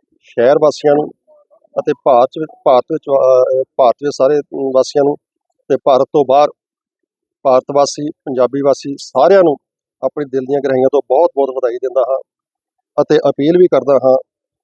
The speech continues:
ਵੀ ਅਸੀਂ ਇਸ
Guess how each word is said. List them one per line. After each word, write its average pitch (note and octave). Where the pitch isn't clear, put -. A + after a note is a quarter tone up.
ਵੀ C#3
ਅਸੀਂ C#3+
ਇਸ E3